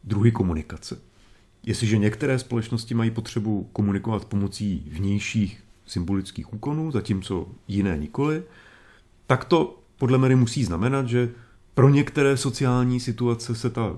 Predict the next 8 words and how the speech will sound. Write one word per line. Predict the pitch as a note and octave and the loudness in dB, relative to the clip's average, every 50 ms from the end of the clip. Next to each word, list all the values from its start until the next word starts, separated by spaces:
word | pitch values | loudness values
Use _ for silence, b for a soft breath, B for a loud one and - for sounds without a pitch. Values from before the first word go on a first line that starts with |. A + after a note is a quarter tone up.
| - | -6
vnějšková | - F#2+ G2 G2+ - - - - A2+ A#2 A#2 A2+ | -4 -2 -2 -2 -2 -4 -4 0 0 2 2 0
symbolická | A2+ A2 G#2 F#2 G#2 G#2 G2+ - - A2 G2+ | 0 0 0 0 -2 -4 -4 -6 -8 -8 -8
komunikace | F#2+ G#2 G2 G2 G2+ G2+ - G#2+ - - A2 | -6 -6 -6 -6 -6 -8 -8 -8 -6 -6 -6
hodí | F#2 G2 F#2+ F2+ E2 D2 | -4 -6 -6 -6 -8 -8
víc, | C#2 D#2 E2+ G#2 B2+ C3+ C3 - - - - - - | -8 -8 -6 -6 -6 -8 -8 -12 -16 -18 -20 -14 -10
zatímco | - F#2+ F#2 - G#2 G2 - A#2+ | -10 -6 -4 -4 -4 -4 -4 -4
pro | A2+ - A2 A2 A2+ | -2 2 6 8 8
jiné | A2+ A2+ A2 A2 A2 A2 A2 G#2+ | 8 8 8 6 2 2 0 -2